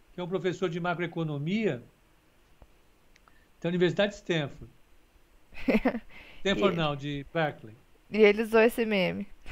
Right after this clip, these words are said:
Speaker 2: <laughs> Muito bom.
Speaker 1: Pode confundir Berkeley com Stanford. Se você fizer isso, dá briga.
Speaker 2: Dá briga.
Speaker 1: Vão te chutar. Não, opa.
Speaker 2: <laughs> Aí, ó.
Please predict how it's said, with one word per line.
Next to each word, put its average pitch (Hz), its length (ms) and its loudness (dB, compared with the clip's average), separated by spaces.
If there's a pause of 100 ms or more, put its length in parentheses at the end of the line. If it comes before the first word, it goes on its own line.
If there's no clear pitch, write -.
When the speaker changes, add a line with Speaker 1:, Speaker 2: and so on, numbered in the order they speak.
(100)
Speaker 2:
<laughs> 208 280 4
Muito 220 260 -4
bom. 190 280 0
Speaker 1:
Pode 185 240 -2
confundir 185 560 -6
Berkeley 175 360 -2
com 180 140 -10
Stanford. 139 580 -8
Se - 80 -20
você 139 220 -8
fizer 143 320 0
isso, 156 100 0
dá 185 120 2
briga. 139 360 -2
Speaker 2:
Dá 175 160 8
briga. 190 480 -2 (320)
Speaker 1:
Vão 143 160 -2
te 143 140 -8
chutar. 156 420 2
Não, 180 380 2
opa. 196 460 0 (340)
Speaker 2:
<laughs> 220 600 0 (1600)
Aí, 190 380 2
ó. 202 80 -10